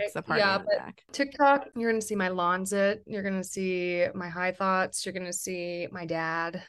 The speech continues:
Speaker 1: You're gonna see my kids. Like, you'll see everything on there. But just on one of those, and then you'll see everything else going from there, especially my template store.
Speaker 2: This has been so much fun. And I s-, I try to say this to every guest, but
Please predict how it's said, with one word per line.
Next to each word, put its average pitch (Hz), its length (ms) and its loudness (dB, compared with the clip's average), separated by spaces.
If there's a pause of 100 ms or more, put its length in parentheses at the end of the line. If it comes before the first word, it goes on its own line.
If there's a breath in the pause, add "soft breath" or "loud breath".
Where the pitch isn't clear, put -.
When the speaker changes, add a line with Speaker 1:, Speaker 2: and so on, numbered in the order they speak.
(120 soft breath)
Speaker 1:
You're 175 120 -8
gonna 175 160 -6
see 190 500 -10
my 175 100 -10
kids. 175 420 -2
Like, 180 180 0
you'll 202 100 -2
see 196 180 -4
everything 147 400 -2
on 95 160 -6
there. 101 220 -4
But 160 180 2
just - 340 0 (240)
on 240 180 6
one 226 140 4
of 214 80 2
those, 190 300 4
and 247 120 -4
then 254 80 -2
you'll 254 100 -2
see 233 160 4
everything 170 360 2
else - 180 -8
going - 180 -6
from 190 140 -14
there, - 300 -6
especially - 340 -6
my 120 100 -6
template - 440 -12
store. - 420 -18
Speaker 2:
This 233 220 4
has 233 100 0
been 196 140 2
so 175 160 2
much 165 220 2
fun. 156 380 4
And 160 140 2
I 160 60 2
s-, 185 240 -4
I 170 100 4
try 226 320 4
to 208 140 -2
say 160 180 2
this - 220 -2
to - 120 -2
every - 200 -2
guest, - 500 -4
but 156 240 8